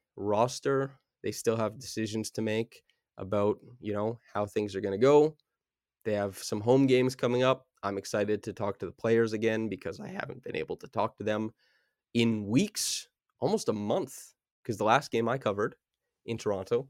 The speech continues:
was the Denver game. And as far as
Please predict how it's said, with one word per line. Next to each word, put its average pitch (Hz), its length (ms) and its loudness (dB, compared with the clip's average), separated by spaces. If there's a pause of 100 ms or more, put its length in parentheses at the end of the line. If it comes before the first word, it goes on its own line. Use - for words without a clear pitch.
was 107 200 -4
the 123 100 -4
Denver 147 280 0
game. 90 260 -6 (580)
And 110 600 0 (560)
as - 120 -10
far 104 280 0
as - 800 -4